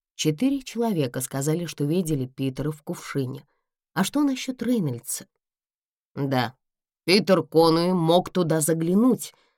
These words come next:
пообщаться с Джеком. Но Джек давно умер. Который час? Почти семь, сказал Тристан, взглянув на часы.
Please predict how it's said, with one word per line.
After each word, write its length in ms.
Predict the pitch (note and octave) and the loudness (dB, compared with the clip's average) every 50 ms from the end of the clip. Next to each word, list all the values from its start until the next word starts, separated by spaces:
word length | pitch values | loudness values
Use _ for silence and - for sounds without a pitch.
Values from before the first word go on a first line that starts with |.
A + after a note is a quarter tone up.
| _ _ _ _ | _ _ _ _
пообщаться 600 | - C#3 C#3+ C3+ - - F#3 A3+ A#3 - - A3 | 0 2 2 2 2 4 4 4 4 4 2 2
с 40 | F3 | 2
Джеком. 680 | C3+ B2 A#2+ B2 C3 C#3 C#3+ C#3+ - - F3+ G3+ G3 _ _ _ _ _ _ _ _ _ _ _ _ _ _ _ _ - | 0 -2 -2 0 0 2 0 0 -2 -4 -4 -4 -4 _ _ _ _ _ _ _ _ _ _ _ _ _ _ _ _ -4
Но 380 | D#3 D#3 D3 C#3 C3+ B2+ A#2 | -2 0 0 0 -2 -4 -6
Джек 300 | A2+ A#2+ B2+ C3 C3 B2 | -8 -8 -6 -4 -4 -4
давно 400 | C3 B2+ C3+ C3 C3+ C3+ C3+ C#3+ | -4 -4 -4 -2 -2 -2 -2 -2
умер. 320 | D#3+ F3+ E3 D3+ - - _ _ _ _ _ _ _ _ _ _ _ _ | -4 -4 -6 -8 -10 -12 _ _ _ _ _ _ _ _ _ _ _ _
Который 420 | - F#3 F#3+ F#3+ E3+ D#3 C#3 C3+ C3 | 0 0 2 2 2 0 0 0 -4
час? 380 | C3 - E3 F3+ - - - _ _ _ _ _ _ _ _ _ _ _ _ _ _ _ _ | -6 -8 -8 -8 -10 -12 -16 _ _ _ _ _ _ _ _ _ _ _ _ _ _ _ _
Почти 420 | - E3 D#3+ D#3 - - - C#3 C3 | 2 2 2 2 0 -6 -4 -4 -4
семь, 340 | C3 - - C3 A#2 G#2+ - _ _ _ _ _ _ _ _ _ - | -4 -6 -8 -8 -10 -10 -14 _ _ _ _ _ _ _ _ _ -8
сказал 440 | - - - F3 D3 C3+ C#3 B2 | -6 0 2 2 2 2 0 -2
Тристан, 600 | B2 - B2+ B2+ B2+ - - - C#3+ E3+ G3 G3 _ _ _ _ _ _ | -2 -4 -6 -6 -6 -6 -4 -2 -2 -2 -2 -4 _ _ _ _ _ _
взглянув 540 | - D3+ D3+ D#3 E3 D#3+ E3 D#3+ D#3 D3 - | -2 0 2 4 4 6 6 6 4 2 0
на 120 | C3+ C3+ C3 | -2 -4 -4
часы. 380 | - - C3+ - - - B2+ | -4 -6 -6 -6 -6 -6 -8